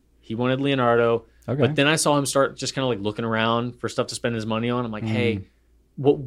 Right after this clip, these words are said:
Speaker 1: if you, if they had everything you wanted, what, what would you get?" He's like, "Well, I would get Leonardo, um, because that's, that's what I want." I said, "You should, I think you should just wait and get the thing you want.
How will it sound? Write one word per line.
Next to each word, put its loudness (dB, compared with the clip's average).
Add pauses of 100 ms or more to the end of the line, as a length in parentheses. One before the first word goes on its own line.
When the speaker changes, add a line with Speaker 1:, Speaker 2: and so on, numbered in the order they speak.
Speaker 1:
if -8
you, -4
if -6
they 6
had 4
everything 2
you 2
wanted, 0
what, -2
what -4
would -8
you -10
get?" -8
He's -18
like, -12
"Well, -12
I -10
would -8
get -6
Leonardo, -4
um, -18
because -10
that's, -10
that's -8
what -10
I -8
want." -10
I -14
said, -16 (720)
"You -10
should, -8 (520)
I -12
think -8
you -14
should -8
just -10
wait -6
and -14
get -8
the -8
thing -6
you -4
want. -6